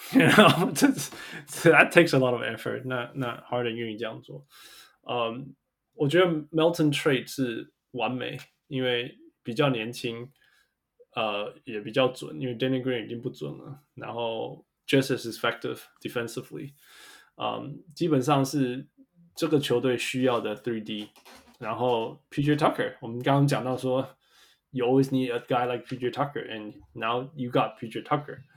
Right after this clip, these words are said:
那Embiid一直觉得他应该要拿M V P，一直没有拿到，我觉得他会继续拼。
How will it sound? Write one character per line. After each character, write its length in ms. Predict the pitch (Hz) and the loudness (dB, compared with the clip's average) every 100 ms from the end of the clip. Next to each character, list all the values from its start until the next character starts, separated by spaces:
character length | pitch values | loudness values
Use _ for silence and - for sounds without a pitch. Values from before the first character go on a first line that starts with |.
| _ - - _ _ | _ -20 -20 _ _
那 600 | 127 123 120 113 117 117 _ _ _ _ | -4 -2 0 -2 -4 -8 _ _ _ _
Embiid 600 | 135 131 170 165 139 139 - | 2 4 4 4 4 0 -4
一 120 | 151 | -4
直 200 | 143 135 | 2 4
觉 160 | 131 131 | 4 2
得 120 | 131 | 2
他 200 | 143 147 | 4 6
应 100 | 143 | 6
该 80 | 143 | 4
要 140 | 139 | 4
拿 160 | 123 113 | 0 -2
M 180 | 123 123 | -4 0
V 100 | 127 | 0
P， 160 | - 139 | 2 0
一 120 | 151 | 0
直 180 | 139 135 | 0 4
没 120 | 139 | 4
有 100 | 135 | 2
拿 180 | 117 113 | 0 -4
到， 160 | 117 | -2
我 80 | 123 | 0
觉 100 | 151 | 2
得 60 | 143 | 6
他 100 | 135 | 8
会 120 | 139 143 | 8 6
继 160 | 160 143 | 2 2
续 180 | 147 135 | 4 2
拼。 440 | - 113 117 143 | 0 -4 -6 -12